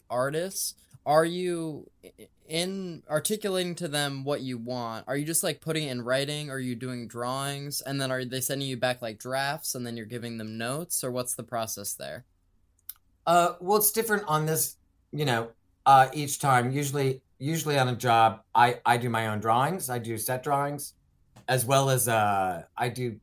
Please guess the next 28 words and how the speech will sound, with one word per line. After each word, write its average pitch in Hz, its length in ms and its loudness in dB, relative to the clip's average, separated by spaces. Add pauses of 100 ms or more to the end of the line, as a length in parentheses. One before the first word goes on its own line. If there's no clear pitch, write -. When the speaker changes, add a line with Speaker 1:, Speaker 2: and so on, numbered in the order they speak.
Speaker 2:
uh, 107 360 2
I 120 80 2
build 123 300 0 (120)
decks - 540 0 (520)
with, 120 220 0
uh, 110 420 4
all 113 140 4
my 117 140 2
reference 104 580 -2
and, 90 320 -8 (140)
you 104 100 -8
know, 90 260 -6
inspiration. 104 880 -2 (720)
Uh, 101 580 0 (680)
and 131 140 0
now 127 200 6
on 120 100 0
Ten 139 160 0
and 135 100 2
a 131 60 0
Half, 139 600 4 (460)
uh, 113 340 4
we 120 120 -2
built 120 320 -2
a 117 100 0
lot 120 420 8
of 117 80 2
models 110 680 2